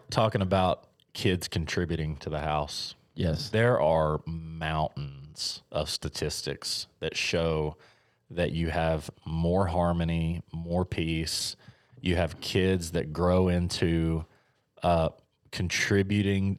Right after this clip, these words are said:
Speaker 1: adults in society whenever they feel like they have a part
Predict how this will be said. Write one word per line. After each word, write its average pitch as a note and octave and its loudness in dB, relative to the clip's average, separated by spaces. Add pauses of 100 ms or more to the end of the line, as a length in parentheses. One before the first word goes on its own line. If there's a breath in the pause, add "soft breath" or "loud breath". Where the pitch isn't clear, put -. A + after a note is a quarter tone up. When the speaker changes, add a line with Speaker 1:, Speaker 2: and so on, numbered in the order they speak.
(120)
Speaker 1:
adults E2+ 0
in F2+ -4
society D#2 -2 (680 loud breath)
whenever F2 2
they F2+ 0 (320)
feel E2+ 2
like E2 0
they E2 -2
have D#2+ 0
a D#2 -2
part - -2